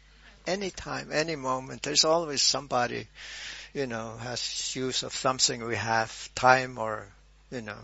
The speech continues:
friendship or, or attention or whatever. It's easy. And then it's similar with mudita, but I think, uh, we're much less in the habit with mudita.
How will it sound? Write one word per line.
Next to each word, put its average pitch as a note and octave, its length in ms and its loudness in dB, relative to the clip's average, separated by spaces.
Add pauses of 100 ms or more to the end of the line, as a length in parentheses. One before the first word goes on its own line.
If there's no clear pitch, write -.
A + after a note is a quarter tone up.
(680)
friendship G#2+ 520 -4 (140)
or, A#1 320 -6
or A1 300 -8 (160)
attention A#2+ 800 -4
or A2+ 220 -14
whatever. A2+ 500 -8 (520)
It's - 220 0
easy. A2+ 460 -4 (140)
And B2+ 200 -2
then B2+ 240 -4
it's - 260 0
similar F3 580 6
with A#2+ 200 -2
mudita, C3+ 680 0 (520)
but B2 180 0
I B2 120 0
think, - 600 -6 (340)
uh, A2 260 -8 (1600)
we're C3+ 320 -6
much C3 400 0
less C3+ 360 10
in A#2+ 140 -4
the A2+ 80 -4
habit - 440 -6 (600)
with A#2+ 140 -14 (120)
mudita. A2 600 -10